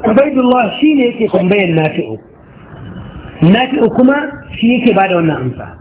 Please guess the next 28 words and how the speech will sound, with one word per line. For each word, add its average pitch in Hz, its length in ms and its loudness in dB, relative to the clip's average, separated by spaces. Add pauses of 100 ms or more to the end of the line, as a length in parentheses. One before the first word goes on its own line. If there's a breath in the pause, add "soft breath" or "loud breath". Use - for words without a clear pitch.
(480)
Don 185 80 4
haka 202 220 -2
kun 226 160 2
ga 226 100 2
hadisi 214 300 -2
anan 190 180 2
mursal 165 400 0
ne. 95 200 -10 (1300)
Mursal 127 460 0
ne. 87 100 -12 (1000)
Saboda 165 520 0
Nafi 214 600 0
ya 196 240 2
ba 208 180 0
da 190 100 -2
labarin 180 600 2
abin 175 300 0
da 180 140 -2
Annabi 175 400 2
ke 170 60 2
yi, 202 420 0 (1120)
sannan 196 280 2
ya 254 200 0
ce, 240 80 2
"وكان 220 400 0
ابن 220 200 2
عمر 233 300 4 (260)
يفعله". 151 600 0